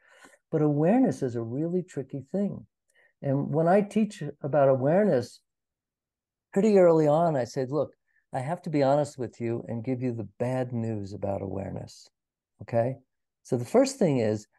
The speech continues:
when people think of becoming aware, they think they're gonna become aware of only the good things. And in fact, the, the light of awareness <laughs> shines itself on everything. So when you become aware,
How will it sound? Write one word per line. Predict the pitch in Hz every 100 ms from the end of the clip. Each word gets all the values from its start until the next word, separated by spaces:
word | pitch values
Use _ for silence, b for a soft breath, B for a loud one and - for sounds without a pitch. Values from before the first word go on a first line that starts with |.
| _
when | 139 139
people | 233 269 247
think | - 175
of | 143
becoming | 135 - 135 127 117
aware, | 110 131 123 107 104 b b _
they | 131
think | 131 214 214
they're | 165
gonna | 139 131
become | 123 123 - 147
aware | 143 127 123
of | 123 -
only | 127 143 151 147
the | 135
good | 110 95
things. | - - - - - _ _ _ _ _ _ _ -
And | 127
in | 123
fact, | 175 160 156 _ _ -
the, | 117 - -
the | 131
light | 127 143 202
of | 202
awareness | 170 143 151 147 127 - - _
<laughs> | _
shines | - - 151 175 147
itself | 131 - 123 123 110
on | 110 110 _
everything. | - 107 101 107 - 127 _ _ _ _ _
So | -
when | 127 160
you | 214
become | 208 - 151
aware, | 135 135 151 139 120 110